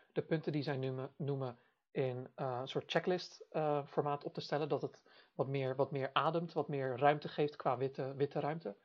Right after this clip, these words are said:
om de tekst heen in plaats van een paragraaf. Maar wellicht hebben ze het A B getest en werkt het beter voor hen. Ehm, dat kan ik niet zo één, twee, drie beoordelen omdat ze maar één advertentie hebben. Eh, daarnaast zou ik ook bij de advertentie eigenlijk al in de eerste of tweede zin aangeven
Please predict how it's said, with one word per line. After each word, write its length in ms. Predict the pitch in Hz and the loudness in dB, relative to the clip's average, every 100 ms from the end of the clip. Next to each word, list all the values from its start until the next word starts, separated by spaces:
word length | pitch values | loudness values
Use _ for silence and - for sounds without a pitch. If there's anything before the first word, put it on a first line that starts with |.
| - - - | -20 -20 -8
om 140 | - | -4
de 100 | 147 | -2
tekst 240 | 147 151 - | -2 -4 -2
heen 100 | 165 | -4
in 80 | 165 | 0
plaats 240 | 151 - | -2 -2
van 100 | 151 | -4
een 60 | - | 0
paragraaf. 520 | 160 - 147 160 - _ - - - | 0 0 -2 -4 -10 _ -20 -14 2
Maar 180 | 143 | 4
wellicht 220 | 143 160 165 | 8 6 6
hebben 180 | 147 | 2
ze 60 | 143 | 0
het 140 | 139 | -2
A 100 | 139 | -2
B 80 | 139 | 0
getest 440 | 151 - - 131 143 | 0 0 -2 -2 -2
en 100 | 123 | 0
werkt 200 | 131 - | 0 -2
het 140 | - | -8
beter 240 | 196 147 147 | -6 -4 -4
voor 140 | 127 | -6
hen. 240 | 127 165 _ _ _ - | -6 -10 _ _ _ -6
Ehm, 320 | 135 123 127 - - - | -4 -4 -6 -12 -10 -8
dat 140 | 170 | -6
kan 160 | 135 131 | -4 -6
ik 100 | 143 | -6
niet 180 | 131 | -6
zo 80 | - | -4
één, 120 | 156 | -4
twee, 160 | 131 135 | -4 -6
drie 140 | 139 | -4
beoordelen 340 | 123 139 131 123 | -2 0 0 -2
omdat 160 | 127 | -4
ze 80 | - | -6
maar 100 | 139 | -6
één 100 | 147 | -6
advertentie 480 | 143 - - 139 143 | -8 -10 -12 -6 -6
hebben. 240 | 127 175 - _ - _ _ _ | -6 -10 -14 _ -20 _ _ _
Eh, 100 | 170 156 | -2 2
daarnaast 380 | 151 147 156 - | 4 4 2 2
zou 160 | 156 139 | 2 2
ik 80 | |
ook 340 | 170 139 - - _ _ _ _ _ | 2 0 -2 -18 _ _ _ _ _
bij 140 | 160 | 0
de 60 | 143 | 0
advertentie 640 | - - 160 147 - 156 - | -2 0 0 0 -2 -2 2
eigenlijk 300 | 147 143 147 | 2 2 2
al 80 | |
in 100 | 147 | 2
de 80 | 143 | 2
eerste 240 | 151 143 - | 0 -2 -4
of 60 | |
tweede 240 | - 139 131 | -2 -2 0
zin 220 | 143 139 | -2 -2
aangeven 560 | 143 135 143 135 151 | -2 0 0 0 -2